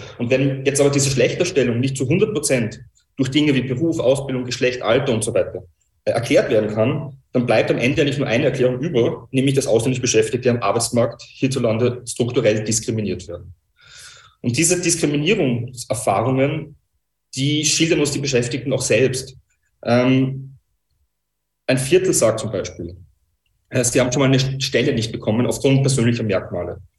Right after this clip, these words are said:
Äh, aber auch innerbetrieblich erleben ausländische Beschäftigte deutlich häufiger Diskriminierungen. Also ein Fünftel berichtet hier von Ausgrenzung in der Arbeit, von Gerüchten und übler Nachrede bis hin zu Mobbing, Psychoterror und Drohungen.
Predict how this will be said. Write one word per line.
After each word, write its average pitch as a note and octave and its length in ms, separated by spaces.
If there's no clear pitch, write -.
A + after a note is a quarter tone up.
Äh, A#2+ 100
aber B2+ 800
auch C#3 220
innerbetrieblich B2 680
erleben A#2+ 300
ausländische B2 320
Beschäftigte A#2+ 500
deutlich A#2 320
häufiger A2+ 400
Diskriminierungen. A#2 840
Also A2 160
ein A#2+ 100
Fünftel C#3+ 400
berichtet B2 400
hier A#2+ 140
von A#2 160
Ausgrenzung G#2+ 640
in G2 80
der - 140
Arbeit, F#2 340
von B2+ 160
Gerüchten C3+ 480
und A2+ 80
übler A#2+ 220
Nachrede A2 500
bis A#2 200
hin A#2 120
zu A#2 160
Mobbing, A2+ 480
Psychoterror A2 560
und G2+ 140
Drohungen. B2+ 580